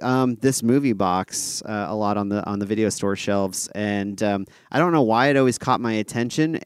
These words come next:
but for some reason, that, that imagery of, um, Macaulay Culkin leading him up the stairs, um, and, uh, the, the name Jacob's Ladder for some reason always stuck with me. So, um,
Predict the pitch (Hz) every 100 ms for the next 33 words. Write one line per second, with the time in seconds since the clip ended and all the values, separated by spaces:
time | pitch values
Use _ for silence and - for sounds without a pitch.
0 | 64 113 127 - - 131 165 165 160 175
1 | 139 - 110 156 - 151 160 147 156 156
2 | 156 - - _ - 127 117 - 117 107
3 | 104 110 - 127 131 139 127 135 135 120
4 | 123 131 131 123 - 107 - 131 127 127
5 | 123 123 - - _ _ - 110 110 107
6 | 110 117 113 113 110 104 - 113 107 101
7 | 98 - 113 110 - 120 110 110 151 165
8 | 110 98 107 101 101 - 101 98 95 95
9 | - 101 - 104 101 101 101 90 104 101
10 | 95 - - 107 123 98 - 85 85 95
11 | - 101 101 101 110 107 104